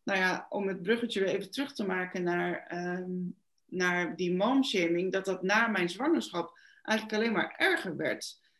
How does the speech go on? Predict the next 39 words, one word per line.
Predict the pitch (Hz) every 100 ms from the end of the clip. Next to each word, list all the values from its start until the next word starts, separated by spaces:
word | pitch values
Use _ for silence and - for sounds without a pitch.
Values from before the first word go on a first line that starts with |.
| _ _ -
Dat | 214
het, | 208 208
het, | - - - -
het | 220
enige | - 330 277
waar, | 214 202 190 185
of | - 202
ja, | 196 -
niet | 185 180
het | -
enige, | - 220 254 269
maar | 247 226
heel | - 220 311
veel | 311 254 208
waar | 208
ik | 202 - -
over | 202 185
nadacht | 175 254 247 226 -
toen | 208
ik | 180
zwanger | - 240 262 233
was, | 220 262
dat | 247
ik | 196
dacht, | 202 202 -
"Oh | 190 175
god, | - 226 -
als | 180
ik | 185
maar | 180
niet | 185 180
te | 160
dik | 196 208
word," | 160 143
weet | 165 170
je |
wel, | 202 226
"Oh | 185
god." | - 240 -